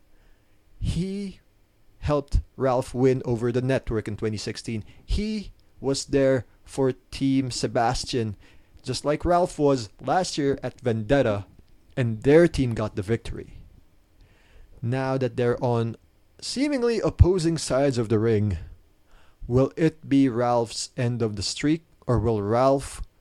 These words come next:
continue to retain, be four and oh in year-end events, and still be your P W R champion?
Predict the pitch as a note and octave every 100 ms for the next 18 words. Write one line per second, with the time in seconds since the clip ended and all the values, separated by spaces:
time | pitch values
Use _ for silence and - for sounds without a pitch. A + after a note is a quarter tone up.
0 | _ - A2 G2+ B2+ B2+ - A2+ G#2 -
1 | C#3 C3+ C#3 A#2+ - - - B2 A2+ -
2 | C#3+ E3+ D#3+ D3+ D3+ D3+ C3+ - A#2+ A#2
3 | C3 C3+ C3 A#2+ A2 B2 B2 - - -
4 | _ _ _ _ _ - C3+ B2 A#2 -
5 | - G#3+ F3 C3+ B2+ B2 A2+ - B2 A#2+
6 | G#2+ G#2+ G2+ F#2+ B2+ B2 - - -